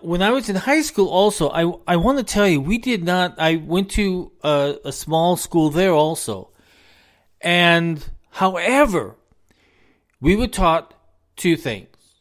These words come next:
One, we were taught home economics. I know, sounds a little different, but we were taught home economics. And we were taught how to save money. We were taught how to spend money. We were taught how to make baked goods. We were taught how to design houses. We,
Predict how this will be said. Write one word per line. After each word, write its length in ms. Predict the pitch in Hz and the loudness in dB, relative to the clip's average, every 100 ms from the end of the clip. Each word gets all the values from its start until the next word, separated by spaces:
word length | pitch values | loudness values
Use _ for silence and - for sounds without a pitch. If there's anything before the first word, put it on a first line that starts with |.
| _ _ - | _ _ -16
One, 320 | 120 165 220 | -6 -2 0
we 100 | 202 | 0
were 120 | 170 | -2
taught 260 | 170 160 131 | -2 -4 -2
home 200 | 151 156 | -2 -2
economics. 760 | 147 147 113 113 139 - - _ _ | -2 -4 -4 -4 -6 -12 -20 _ _
I 160 | 117 135 | -6 -2
know, 300 | 135 135 175 | 0 0 -2
sounds 360 | - 127 131 | -4 -4 -4
a 40 | 147 | -4
little 540 | 143 143 147 147 - _ _ _ _ | -2 0 0 -2 -8 _ _ _ _
different, 360 | 170 180 151 120 | -4 -2 -2 -6
but 120 | 131 | -6
we 160 | 131 151 | -4 -2
were 100 | 175 | -2
taught 300 | - 156 151 | -2 -6 -4
home 220 | 151 147 | -6 -6
economics. 640 | 139 143 127 117 107 - - - - - | -6 -8 -8 -8 -10 -18 -20 -20 -20 -12
And 120 | 123 | -6
we 100 | 139 | -4
were 120 | 147 | -2
taught 260 | 151 165 143 | -2 -2 -2
how 140 | 139 | -4
to 280 | 143 135 143 | -4 -6 -10
save 360 | - 160 139 120 | -10 -4 -4 -2
money. 260 | 123 131 | -6 -4
We 120 | 156 135 | -4 -4
were 80 | |
taught 240 | 131 139 127 | -4 -6 -6
how 200 | 139 135 | -6 -6
to 140 | 135 | -8
spend 380 | 123 - 123 120 | -16 -10 -8 -6
money. 200 | 120 139 | -8 -8
We 140 | 147 | -8
were 100 | 139 | -8
taught 240 | 139 151 143 | -8 -6 -6
how 140 | 147 | -6
to 100 | 135 | -6
make 480 | 123 123 143 156 - - - _ 120 | -6 -2 2 0 -2 -20 -20 _ 0
baked 360 | 143 156 139 | 4 4 2
goods. 340 | 131 131 131 139 | 2 2 2 -4
We 60 | |
were 80 | 135 | -8
taught 300 | 135 156 160 | -6 -6 -4
how 240 | 156 151 | -2 -2
to 240 | 151 156 139 | -2 -4 -6
design 580 | 123 143 135 151 160 160 | -6 -10 -6 -4 -4 -4
houses. 480 | 143 143 147 147 156 | -2 0 0 -2 -6
We, 160 | 170 | -8